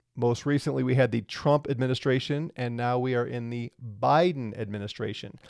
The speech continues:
Same nation, same country, same government, same constitution, but different administrators of those,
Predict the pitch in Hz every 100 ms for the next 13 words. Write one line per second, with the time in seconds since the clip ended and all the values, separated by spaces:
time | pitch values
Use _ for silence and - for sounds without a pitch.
0 | - _ - - 156 160 175 165 190 -
1 | 117 113 139 _ _ _ _ - - 156
2 | 170 170 175 - 135 135 - 143 151 151
3 | 170 139 131 - 147 147 - 143 139 127
4 | 190 208 - 117 113 - _ _ _ _
5 | 131 110 147 156 147 - 143 127 123 147
6 | 180 170 - 120 107 113 117 - _ _
7 | _ _ - 135 127 123 127 127 -